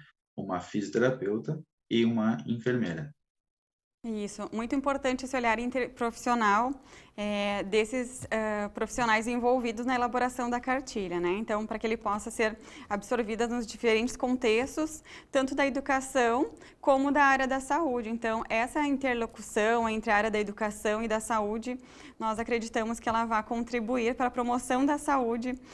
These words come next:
Speaker 2: dessas gestantes. E como o Lucas falou, né, a gente espera que, seguida essa cartilha, esteja disponibilizada na rede de atenção à saúde,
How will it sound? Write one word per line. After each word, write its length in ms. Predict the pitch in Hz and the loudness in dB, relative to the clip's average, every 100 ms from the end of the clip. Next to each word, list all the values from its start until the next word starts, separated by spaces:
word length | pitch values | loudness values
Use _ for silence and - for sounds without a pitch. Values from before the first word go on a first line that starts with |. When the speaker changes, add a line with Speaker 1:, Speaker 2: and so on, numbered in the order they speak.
| - 233 | -12 -2
Speaker 2:
dessas 440 | 233 226 240 233 | 0 0 -2 -2
gestantes. 880 | 240 247 - 196 185 190 185 - - - - - | -2 -2 -2 -2 -2 -6 -10 -12 -18 -20 -12 -10
E 80 | |
como 280 | 262 262 262 | 0 2 2
o 20 | 269 | 2
Lucas 380 | 254 262 262 | 2 0 -2
falou, 440 | - 254 247 233 330 | 2 4 4 4 4
né, 300 | 339 240 262 | 4 4 2
a 220 | 226 226 | 2 2
gente 240 | 226 226 226 | 0 -2 -6
espera 420 | - 220 208 240 | -2 4 4 4
que, 520 | 247 233 214 196 196 | 0 -4 -2 -4 -8
seguida 380 | 208 240 208 226 | -8 -6 -2 -2
essa 160 | 240 240 | 0 0
cartilha, 420 | 240 226 - 233 | 0 0 -4 -6
esteja 320 | 247 233 240 | -2 -2 -2
disponibilizada 840 | 220 - 226 220 233 226 226 247 269 | -4 -4 -2 0 2 4 2 2 0
na 100 | 277 | 0
rede 300 | 277 254 262 | 0 -2 -2
de 60 | |
atenção 440 | 247 254 254 262 240 | -4 -4 -4 -2 -2
à 60 | |
saúde, 580 | 240 254 254 240 233 277 | 0 2 2 0 -2 -6